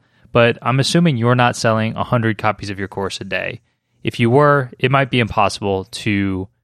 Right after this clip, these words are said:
to send a Bonjour to every single person. But if you're selling one course a day, two courses a day, one course a week,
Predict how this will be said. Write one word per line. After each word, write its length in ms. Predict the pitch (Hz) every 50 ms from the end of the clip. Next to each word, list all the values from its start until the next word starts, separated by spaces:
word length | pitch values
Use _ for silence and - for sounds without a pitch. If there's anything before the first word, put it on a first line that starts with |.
| _ _ _ _
to 100 | - 123
send 240 | - - 131 123 117
a 40 | 107
Bonjour 400 | 98 107 104 101 101 104 101 98
to 120 | 98 95
every 200 | 95 98 101 95
single 300 | - - 107 98 95 92
person. 480 | - - 104 95 - - 98 - - 113
But 140 | - 127
if 120 | 131 120 -
you're 80 | 139
selling 500 | 123 - 160 151 151 151 151 139 127 123 - -
one 300 | 107 101 101 107 110 101
course 280 | - 120 110 101 -
a 60 | 110
day, 320 | 98 104 101 101 98 98 95
two 180 | - - 120
courses 420 | 110 - - 110 104 - - 98 95
a 60 | 92
day, 440 | 90 92 95 95 92 92 92 90 90
one 260 | 95 104 110 110 104
course 280 | - 117 110 98 - -
a 60 | 107
week, 460 | 95 98 95 95 95 95 - - -